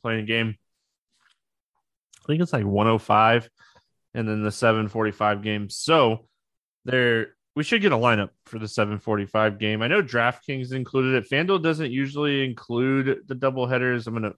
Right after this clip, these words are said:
they didn't have their slate up a few minutes ago when I looked. It's up now, so let's check and see.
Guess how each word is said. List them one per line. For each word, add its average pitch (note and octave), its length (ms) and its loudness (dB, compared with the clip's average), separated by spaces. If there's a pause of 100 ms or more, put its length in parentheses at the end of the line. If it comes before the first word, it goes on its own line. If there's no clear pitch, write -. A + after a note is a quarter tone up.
they A#2 100 -2
didn't C3 220 -4
have A#2 200 -4
their G#2 140 -6
slate A2 340 -4
up G2+ 140 -4
a G2+ 60 -16
few G#2+ 160 -10
minutes G#2+ 320 -6
ago G#2 180 -8
when G#2 100 -8
I G#2 120 -8
looked. G#2+ 340 -6
It's G#2+ 160 -10
up G#2+ 180 -8
now, G#2+ 300 -6
so A2+ 160 -12
let's - 180 -12
check - 300 -6
and G#2+ 160 -16
see. C3+ 760 -4